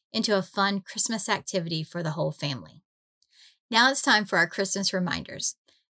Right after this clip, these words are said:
This segment will be to remind you about lists to update or add to that are not part of our topic for the week. First, review your master gift list and gifting group sheets. Do you have anyone new to add to the list,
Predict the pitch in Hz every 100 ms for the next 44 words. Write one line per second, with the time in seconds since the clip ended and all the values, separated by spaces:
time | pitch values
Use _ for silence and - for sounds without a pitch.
0 | 208 269 - 269 220 202 196 180 175 190
1 | 196 196 175 175 175 247 277 269 226 170
2 | 165 180 - - 233 233 214 196 190 190
3 | 170 185 220 - 196 180 175 170 165 170
4 | - - 190 175 175 - 156 - - 170
5 | 160 - - _ _ _ _ _ _ _
6 | _ _ _ _ _ - - 185 170 -
7 | - _ 202 185 185 214 247 247 214 190
8 | 202 - 185 185 185 170 165 - 170 165
9 | 180 - 185 165 160 - - - - -
10 | - _ _ _ _ _ 208 208 208 165
11 | 190 208 214 208 180 175 185 - 185 208
12 | 247 208 196 196 262 -